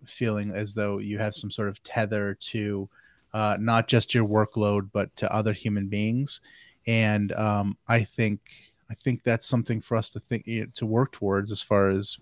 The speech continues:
people with our skill sets who are listening to this. I think that there's, there's a way for you to, to add to that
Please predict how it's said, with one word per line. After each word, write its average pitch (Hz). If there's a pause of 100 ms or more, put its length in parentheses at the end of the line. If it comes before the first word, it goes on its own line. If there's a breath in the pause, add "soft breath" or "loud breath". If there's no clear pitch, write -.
(120)
people -
with 110
our 101
skill 113
sets -
who 104
are 101
listening 110
to -
this. 104 (540 loud breath)
I 113
think 120
that 104
there's, 107
there's 113
a 117
way 110
for -
you 110
to, 101
to -
add 110 (460 soft breath)
to 160
that 107